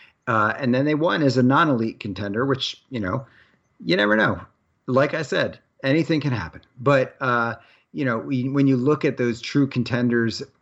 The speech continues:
of the, like, early to mid two thousand tens, uh, like the Caps were, uh, they've kind of all come and gone. They had the big wake-up call and missed the playoffs a couple years. You know, the Kings, the Blackhawks, the Sharks, the Rangers, the Red Wings,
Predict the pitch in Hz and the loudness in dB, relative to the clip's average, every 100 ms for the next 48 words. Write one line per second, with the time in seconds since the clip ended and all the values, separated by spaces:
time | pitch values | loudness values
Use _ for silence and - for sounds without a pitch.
0 | - 135 120 110 117 113 - 113 107 - | -6 0 0 0 0 0 0 -4 -6 -8
1 | - 135 127 123 120 117 107 101 107 107 | 0 4 4 4 4 2 2 0 0 -2
2 | - 117 117 113 101 92 113 113 107 107 | -2 0 2 2 0 -6 -4 -4 -2 -4
3 | - - 127 104 104 101 104 101 113 - | -6 -10 -4 0 0 0 -2 -4 -4 0
4 | 107 - 104 139 156 - - - - _ | -2 -2 -2 2 2 0 -8 -20 -20 _
5 | - 123 113 - _ 143 185 185 - 185 | -6 -2 -2 -4 _ 2 4 4 2 -2
6 | 180 147 - 143 165 151 139 - 139 143 | -2 -4 -2 -2 -2 -2 -6 -2 0 2
7 | 123 110 107 117 113 113 117 117 131 131 | 0 -2 -2 -2 -2 -2 -2 0 2 0
8 | 120 90 135 135 113 120 123 123 - 117 | -2 -2 -2 0 0 0 0 -4 -2 -2
9 | 113 113 117 117 113 107 117 117 120 - | 0 0 0 -2 -2 0 0 -2 -6 0
10 | 113 107 107 - - 110 107 98 107 104 | 2 4 2 -2 -4 -4 -2 -2 -2 -2
11 | - 107 92 - 104 - 113 104 95 95 | -4 -6 -4 -6 -8 0 0 2 0 -4
12 | 85 101 92 - 90 - 95 - 113 92 | -4 -2 -2 -2 -4 -4 -4 0 0 0
13 | - - 90 98 98 87 90 - 98 101 | -6 -8 -4 -2 -2 -2 -6 -6 -2 -2
14 | 98 87 87 90 | -2 -2 -6 -6